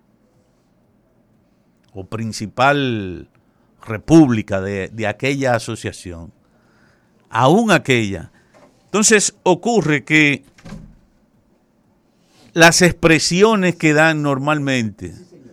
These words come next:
las explicaciones que da, por ejemplo, Putin sobre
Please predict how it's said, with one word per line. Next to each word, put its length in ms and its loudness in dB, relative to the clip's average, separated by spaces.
las 340 2
explicaciones 920 0
que 100 -2
da, 220 2
por 160 -4
ejemplo, 420 -6
Putin 640 -4
sobre 680 2